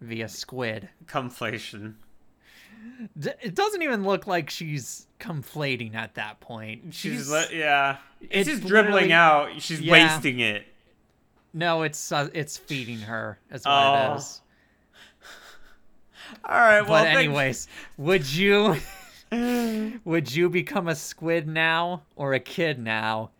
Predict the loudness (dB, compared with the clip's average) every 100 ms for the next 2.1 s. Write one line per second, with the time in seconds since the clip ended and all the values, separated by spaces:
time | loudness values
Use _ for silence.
0 | _ -12 -8 -4 -4 -2 -2 -2 -6 -6
1 | -6 -10 -12 -6 -4 -4 -8 -14 -14 -10
2 | -10